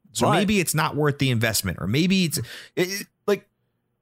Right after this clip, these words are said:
Speaker 1: have realistic expectations, understand what you can and can't do.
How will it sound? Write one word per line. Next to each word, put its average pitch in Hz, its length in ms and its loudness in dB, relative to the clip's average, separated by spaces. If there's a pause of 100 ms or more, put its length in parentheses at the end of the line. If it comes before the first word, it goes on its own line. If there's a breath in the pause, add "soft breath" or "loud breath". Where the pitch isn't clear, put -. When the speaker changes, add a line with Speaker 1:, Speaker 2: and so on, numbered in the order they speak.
(140)
Speaker 1:
have 196 300 0
realistic 220 480 2
expectations, 160 760 0
understand 139 600 2
what 139 120 -2
you 120 80 -2
can 147 240 2
and 127 100 2
can't 123 360 0
do. 101 260 0